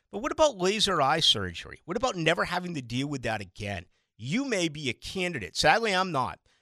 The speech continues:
I wish I was, 'cause can you imagine spending the rest of your days never having to worry about finding the readers or taking out the contacts or doing anything along those lines?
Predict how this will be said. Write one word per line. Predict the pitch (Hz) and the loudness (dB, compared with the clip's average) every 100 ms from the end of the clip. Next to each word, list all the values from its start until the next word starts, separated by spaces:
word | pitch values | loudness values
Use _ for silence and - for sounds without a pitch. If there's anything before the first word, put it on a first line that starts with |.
| _ | _
I | 123 | 2
wish | 135 170 170 | 4 2 2
I | 170 147 | 4 4
was, | 139 147 120 104 | 4 4 4 2
'cause | - 113 | -4 -4
can | 131 | -4
you | 160 | -2
imagine | 156 127 147 131 | 0 2 2 0
spending | 120 135 123 | -4 -2 -2
the | 104 | 0
rest | 120 - | 0 -2
of | 160 | -4
your | 139 135 | -6 -4
days | 117 101 95 95 - _ _ - | 0 0 -2 -6 -10 _ _ -10
never | 107 107 117 151 | -4 0 2 0
having | 147 135 135 143 | -2 -2 -2 -2
to | 117 | -4
worry | 110 110 131 113 95 90 | -4 0 2 2 -2 -6
about | 107 95 104 | -8 -8 -8
finding | - 120 117 131 135 | -6 -4 -2 -2 -2
the | 127 | -2
readers | 123 127 127 120 120 117 | -2 -2 -2 -2 -2 -4
or | - 90 - | -6 -12 -12
taking | - 127 156 135 | -8 -6 -4 -4
out | 131 | -6
the | 117 | -8
contacts | - 123 120 - 107 110 107 - _ _ 110 | -4 -2 -2 -2 -2 -2 -4 -10 _ _ -14
or | |
doing | 104 110 104 127 | -6 -6 -6 -6
anything | 127 160 127 127 | -6 -4 -6 -4
along | 110 104 104 98 | -2 -2 -4 -4
those | 90 90 - | -6 -8 -10
lines? | 85 82 - | -12 -12 -16